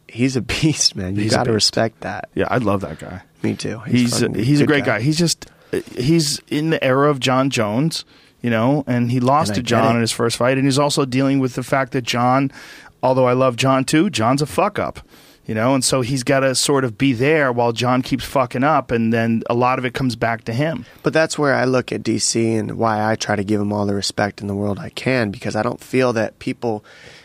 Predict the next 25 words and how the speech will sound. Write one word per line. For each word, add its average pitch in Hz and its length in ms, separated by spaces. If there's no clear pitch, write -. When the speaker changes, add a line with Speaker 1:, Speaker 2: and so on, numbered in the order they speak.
Speaker 1:
give 127 220
enough 127 340
respect - 440
to 117 80
D 123 160
C 135 260
for 123 180
the 110 100
fact - 360
that 104 120
he's 117 200
not 110 300
fucking - 420
up. - 60
Speaker 2:
Right. 92 280
No, 104 160
he's 110 140
a - 20
Speaker 1:
Like, - 80
Speaker 2:
great 101 120
Speaker 1:
how 135 80
come 156 200
Speaker 2:
guy. 143 60
Speaker 1:
you 143 60
don't 131 240